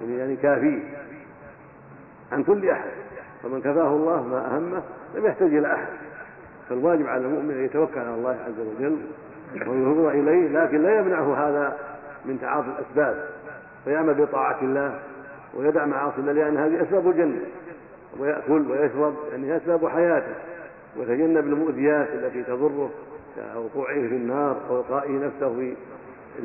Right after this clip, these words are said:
في الآبار أو تعرضه للسباع أو ما أش-، أو أكله ما يهلكه كالسموم أو ما أشبه ذلك. فعليه يتعاطى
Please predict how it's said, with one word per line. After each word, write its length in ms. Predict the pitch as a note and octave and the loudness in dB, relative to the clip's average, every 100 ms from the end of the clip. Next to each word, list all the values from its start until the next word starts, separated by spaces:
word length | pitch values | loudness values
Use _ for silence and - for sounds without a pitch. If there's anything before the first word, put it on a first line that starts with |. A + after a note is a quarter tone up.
| A2 | -8
في 80 | |
الآبار 720 | - - C3+ A#2+ C#3+ D3 C3 - - - - - | -6 -4 -2 2 4 4 2 -4 -10 -12 -14 -6
أو 200 | C3+ C#3+ | 0 0
تعرضه 440 | C#3 B2+ C3+ C#3 D3 | 0 0 0 0 2
للسباع 920 | C#3 C#3 C3+ C3 C3+ D3+ C#3+ G#2 - - - - | 2 2 -4 0 4 4 4 -2 -8 -12 -14 -6
أو 120 | D#3 | -2
ما 200 | F#3+ F3 | 0 0
أش-، 120 | D#3+ D3 | 0 0
أو 160 | C#3 C#3 | 0 0
أكله 300 | C#3 C#3+ C#3 | 0 0 0
ما 240 | C3+ C3+ C3+ - A#2 A#2 | 0 -4 -6 -8 -8 -6
يهلكه 420 | C3 B2 D3+ D#3 - | -2 0 2 0 -2
كالسموم 800 | C3 - - - C3 D3+ C#3 D3+ - - - | -6 -6 -10 -6 2 2 2 -4 -10 -10 -2
أو 100 | G3 | 0
ما 180 | D#3+ | 2
أشبه 200 | B2 A#2 | 0 -4
ذلك. 240 | A2 A2 G#2 - - - - - - | -6 -8 -10 -14 -18 -20 -20 -20 -8
فعليه 400 | A#2 D3+ F3 D3 | -2 2 4 4
يتعاطى 600 | A#2+ C3+ D#3 C#3+ B2+ A2+ | 2 0 0 0 -4 -6